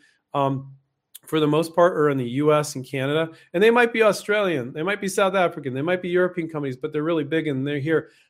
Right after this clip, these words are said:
I'd say that's perfectly fine to focus there. But if you're outside of the U S, I do think it makes sense to use a V P N. There's free V P Ns,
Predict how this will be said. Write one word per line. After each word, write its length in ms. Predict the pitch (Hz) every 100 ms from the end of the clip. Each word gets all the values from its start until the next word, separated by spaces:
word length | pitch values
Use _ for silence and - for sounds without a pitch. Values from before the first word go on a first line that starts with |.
| _
I'd 200 | 180 208
say 180 | 233 220
that's 160 | 196
perfectly 480 | - 180 175 180 156
fine 320 | 143 143 139
to 60 | 127
focus 480 | - 139 135 131 -
there. 200 | - _ _ _ -
But 100 | 170
if 140 | 190
you're 220 | 202 220 190
outside 480 | 196 202 202 226
of 60 | 254
the 80 | 190
U 200 | 160 151
S, 220 | 151 147 _ _ 151
I 60 |
do 240 | 151 226 277
think 180 | 269
it 120 | 214 165
makes 320 | 143 139 -
sense 320 | 147 139 135 -
to 340 | 151 135 151 -
use 300 | 151 202 185
a 60 |
V 220 | 135 131
P 200 | 127 135
N. 140 | 131 131
There's 180 | 147 139
free 240 | - 160
V 200 | 135 123
P 200 | 127 123
Ns, 260 | 117 120